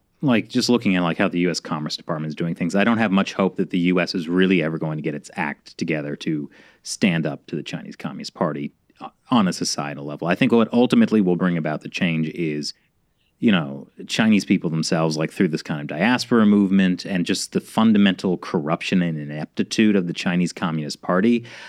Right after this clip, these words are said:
I think it's going to be a situation like the Soviet Union where, you know, till the day it collapses, you will have people in the West saying, "Oh, well, this is gonna be around forever. We have to learn to work with them."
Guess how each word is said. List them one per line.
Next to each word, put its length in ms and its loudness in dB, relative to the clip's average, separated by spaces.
I 120 4
think 180 6
it's 160 2
going 340 6
to 120 2
be 500 4
a 140 -4
situation 640 -2
like 240 0
the 80 -2
Soviet 480 -2
Union 500 -8
where, 800 -2
you 120 0
know, 160 2
till 260 4
the 100 6
day 360 4
it 120 2
collapses, 720 -2
you 80 0
will 120 0
have 180 -4
people 240 -2
in 100 -6
the 60 -4
West 240 -4
saying, 240 -6
"Oh, 120 2
well, 140 0
this 200 -8
is 40 -12
gonna 140 -2
be 80 -2
around 220 -4
forever. 260 -4
We 140 -6
have 140 -8
to 360 -6
learn 260 -6
to 80 -10
work 260 -6
with 120 -18
them." 280 -14